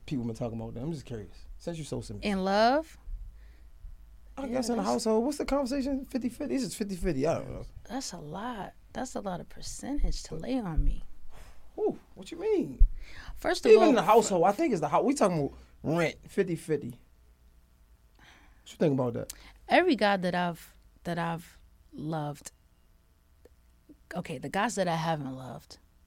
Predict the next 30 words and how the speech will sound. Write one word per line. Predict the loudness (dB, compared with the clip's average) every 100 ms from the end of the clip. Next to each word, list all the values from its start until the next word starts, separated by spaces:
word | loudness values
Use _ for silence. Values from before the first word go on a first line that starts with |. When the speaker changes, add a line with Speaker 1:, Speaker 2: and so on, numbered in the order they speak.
| _ -12
Speaker 2:
and | -8
have | -6 -8
just | -10 -8
walked | -10 -10
into | -10
my | -8 -8
life, | -10
we've | -10
dated | -6 -6 -6
for | -8
a |
little | -6 0
while, | 2 0 -2 -12 -20 -20 _
they | -8 -6
are | -6
the | -10
fifty | -14 -18
fifty | -18 -20 -18
concept. | -16 -14 -16 -18 -20 -20 -20 _ -20 -20 -20 -20 _ -16 -6
I | -6
think | -2 0 -2 -4 -8
that | -6 -6
most | -6 -4 -4 -6
men | -6 -6 -6 -8
desire | -10 -10 -10 -8 -6 -6 -6
to | -10
take | -14 -16
care | -16 -16
of | -14
somebody. | -14 -14 -16